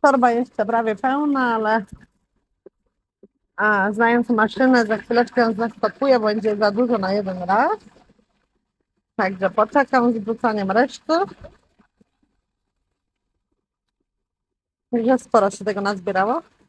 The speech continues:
Tak, maszyna się zamknęła. Dokładnie jest teraz, tak jak widzimy, tyle policzyła. Czekamy, co nam pokaże dalej.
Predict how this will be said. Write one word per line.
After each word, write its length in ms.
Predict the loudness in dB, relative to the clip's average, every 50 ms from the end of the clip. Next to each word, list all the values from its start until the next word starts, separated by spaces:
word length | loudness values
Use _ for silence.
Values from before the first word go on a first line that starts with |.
| _ _ _ _ _ _ _ _ _ _ _ _ _ _ _ _ _ _ _ _ _ _ _ _ _ _ _ _
Tak, 160 | -4 -2 -2
maszyna 400 | -2 -2 0 0 2 2 2 0
się 400 | 0 0 2 2 4 2 2 2
zamknęła. 680 | 0 0 -2 -2 -4 -4 -4 0 0 2 2 2 2 0 -4 -14 -20 _ _ _ _ _ _ _ _ _ _ _ _ _ _ _ _ _ _ _ _ _ _ _ _ _ _ _ _ _ _ _ _ -8
Dokładnie 380 | -4 0 0 0 0 0 -4
jest 260 | -4 -4 -6 -8 -8 -8
teraz, 380 | -8 -6 -4 -4 -4 -6 -6
tak 160 | -8 -10 -8
jak 180 | -8 -10 -10 -10
widzimy, 540 | -12 -12 -12 -10 -10 -8 -8 -6 -6 -6 -6
tyle 220 | -8 -8 -8 -8
policzyła. 800 | -8 -8 -8 -8 -8 -10 -10 -8 -8 -6 -4 0 0 2 0 0 -2 -8 -18 _ _ _ _ _ _ _ _ _ _ _ _ _ _ _ _ _ _ _ -8
Czekamy, 400 | -8 -8 -6 -6 -8 -8 -8 -10
co 140 | -10 -10 -8
nam 160 | -8 -8 -8
pokaże 460 | -8 -12 -8 -6 -6 -6 -4 -6 -8 -4
dalej. 680 | -2 -2 -2 0 -2 -2 -2 -2 -2 -2 -4 -4 -8